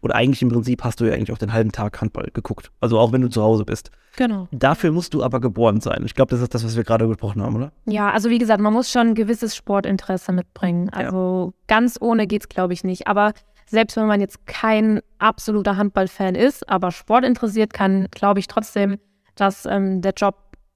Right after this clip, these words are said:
Speaker 2: einen dahin bringen kann, dass man noch mehr zum Handballfan wird.
Speaker 1: Jetzt haben wir aktuell ja, würde ich sagen, wir sind mitten in der Saison, Richtung, vielleicht sogar schon Richtung Ende so ein bisschen der Handballsaison aktuell. Äh, was ist jetzt momentan, würdest du sagen, ich meine, ihr habt ja viele Sachen schon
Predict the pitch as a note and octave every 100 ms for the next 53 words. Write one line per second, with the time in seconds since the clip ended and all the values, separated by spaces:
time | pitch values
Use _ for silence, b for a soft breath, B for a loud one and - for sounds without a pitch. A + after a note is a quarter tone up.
0 | _ _ G3+ G3+ G#3 G3 G#3 G#3+ A3+ A#3
1 | A#3 G#3 G3 F#3+ F#3 F3+ F3+ F#3 - F#3+
2 | F3+ F#3+ F3+ F3 F3+ E3+ F3+ F3 F3 -
3 | G#2+ G#2+ _ _ _ - - _ _ -
4 | F3 D#3+ E3+ - D3 D3+ D3+ D3 D3 -
5 | _ C3 B2 A#2 A#2 A2+ A2+ A2 A2+ A2+
6 | - C#3 C3+ B2 A#2 B2 B2+ A#2 A#2 A2+
7 | A2+ G#2 - - G#2 - A2+ A2 A#2 A2+
8 | - G#2+ B2 D#3 D3 C3+ B2+ B2+ B2 G#2+
9 | A2+ E3+ - D#3 C#3 C#3 C3+ C#3 - A2+
10 | B2+ B B - A#2+ A#2 C3 F3 - E3
11 | - _ - B2+ A#2+ B2+ A2+ - C3 D3+
12 | C#3+ - A#2 A2+ B2 C3 A#2+ B2 A#2+ B2
13 | A2 - B2 A2 A#2 A#2 A2+ A2+